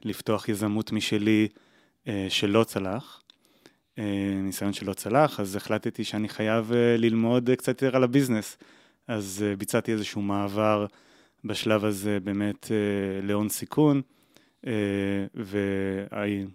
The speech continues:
כבר מעל שבע שנים בתחום. שש שנים, אה,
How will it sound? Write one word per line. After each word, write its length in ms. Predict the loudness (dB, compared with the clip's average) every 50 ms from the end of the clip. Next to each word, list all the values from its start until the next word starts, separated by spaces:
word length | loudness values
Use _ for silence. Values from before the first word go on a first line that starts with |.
| -14 -8
כבר 340 | -4 -4 -2 -2 -4 -8 -14 -16 -20 _ _ _ _ _ _ _ _ _ _ _ -8
מעל 200 | -4 -2 -2 0
שבע 280 | 0 2 2 4 4 2
שנים 320 | 0 0 0 0 0 -2
בתחום. 440 | -4 -6 -6 0 2 2 4 2 2 -2 -8 -14 -20 -20 _ _ _ _ _ _
שש 240 | -4 0 2 4 4
שנים, 320 | 4 4 4 4 4 2
אה, 60 | 2